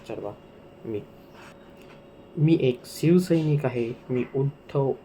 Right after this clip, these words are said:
बाळासाहेबांचा शिवसैनिक आहे, मी बाळासाहेब ठाकरेंचा शिवसैनिक आहे आणि मी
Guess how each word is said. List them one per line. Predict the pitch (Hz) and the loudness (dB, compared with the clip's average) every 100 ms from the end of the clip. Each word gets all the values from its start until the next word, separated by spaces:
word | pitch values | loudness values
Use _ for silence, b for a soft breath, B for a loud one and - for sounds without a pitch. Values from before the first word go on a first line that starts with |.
| - | -12
बाळासाहेबांचा | 117 117 120 - 120 113 151 170 175 165 | -8 -6 -6 -6 -6 -2 -2 0 -2 -2
शिवसैनिक | 147 139 - 120 123 127 | 0 0 0 -2 -4 -8
आहे, | 117 117 113 - B B B - | -14 -12 -14 -16 B B B -12
मी | 135 | -12
बाळासाहेब | 143 120 120 - 123 - - | -6 -4 -4 -4 -10 -10 -8
ठाकरेंचा | 139 - 170 180 160 | -6 2 4 4 2
शिवसैनिक | 147 131 131 123 117 120 120 | 0 -6 -4 -6 -4 -6 -10
आहे | 113 107 110 - - B B B | -14 -14 -16 -20 -20 B B B
आणि | 131 | -4
मी | 127 127 | -2 -2